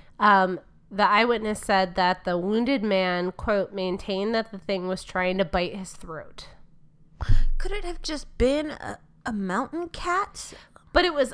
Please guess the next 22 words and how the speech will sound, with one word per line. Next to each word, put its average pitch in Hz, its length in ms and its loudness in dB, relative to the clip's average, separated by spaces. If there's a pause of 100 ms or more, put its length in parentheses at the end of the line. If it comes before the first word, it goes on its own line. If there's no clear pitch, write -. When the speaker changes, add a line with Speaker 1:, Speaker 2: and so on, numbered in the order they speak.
Speaker 1:
upright, 170 540 0
you 214 120 2
know? 185 500 2 (100)
It 214 60 -4
was 214 140 -2
standing. 226 800 -2 (240)
Speaker 2:
Yeah. 185 300 -8 (320)
Speaker 1:
Um, 180 220 -2 (160)
and 196 840 2 (340)
he 196 280 -6
said, 208 260 -2
quote, 214 300 2
"I 196 100 0
swear 208 400 0
we 214 100 -2
were 190 140 2
almost 180 400 -2
killed 165 280 -4
by 143 120 -6
a 147 120 -6
walking 123 480 -8
cat." - 540 -14